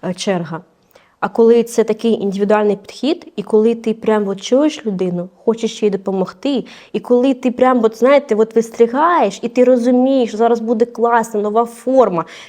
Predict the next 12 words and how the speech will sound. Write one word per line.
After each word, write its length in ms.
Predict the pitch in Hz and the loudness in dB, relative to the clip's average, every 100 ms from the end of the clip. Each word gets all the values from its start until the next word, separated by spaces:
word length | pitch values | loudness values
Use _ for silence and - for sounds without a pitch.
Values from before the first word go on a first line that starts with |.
| - | -4
яка 240 | 226 254 | 2 4
може 440 | 247 262 285 226 | 4 4 4 4
змінити 360 | 233 240 262 254 | 2 2 0 0
взагалі 300 | 226 233 240 | -2 0 2
настрій 400 | 226 240 247 220 | 2 0 0 -2
людини, 480 | 208 185 247 330 226 - | 0 0 0 2 0 0
оце 600 | 240 233 - - 254 269 | 0 0 -4 0 2 2
важливо, 960 | 226 226 214 226 247 214 185 240 190 - - - | 2 0 2 2 4 2 4 4 4 -2 -8 0
а 120 | 254 | 4
не 120 | 262 | 4
фаза 420 | 262 262 240 220 | 4 2 2 4
луни. 460 | 214 226 220 170 | 4 4 2 0